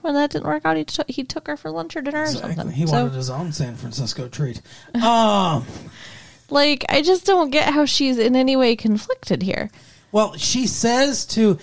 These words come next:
Speaker 2: now, here's the thing. They are, I don't know why they do this. I, it's like writer's shorthand, but they have, they have made this relationship much bigger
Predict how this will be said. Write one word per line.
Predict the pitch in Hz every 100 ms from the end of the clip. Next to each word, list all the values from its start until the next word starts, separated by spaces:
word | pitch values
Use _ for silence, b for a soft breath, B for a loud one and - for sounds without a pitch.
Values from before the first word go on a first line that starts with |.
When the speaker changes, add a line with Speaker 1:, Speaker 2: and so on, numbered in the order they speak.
| B B
Speaker 2:
now, | 226 247 226 208 -
here's | - 220 277 233
the | - 170
thing. | 170 180 135 - _ _ _
They | 165 147 214 247
are, | 202 196 180 175 147 _ _ _ _ - -
I | 196
don't | 262 220
know | 190
why | 165 151 160 165
they | 160 151
do | 143 143
this. | 120 - - - - _ _ -
I, | 165 165
it's | 143 156 -
like | 202 185 160
writer's | 139 165 180 180 151
shorthand, | - 165 160 156 139 117 127 - b b b
but | 156 202 196 151
they | 190
have, | 170 - 196 180 170 160 139 127 - _ _ _ _ _ _ _ -
they | 208 214
have | 262 220 170
made | 175 180 214 156
this | 180 -
relationship | 170 160 160 151 165 147 190 156
much | 147 180 196 214 214 190 - 151 143
bigger | 175 151 131 120 117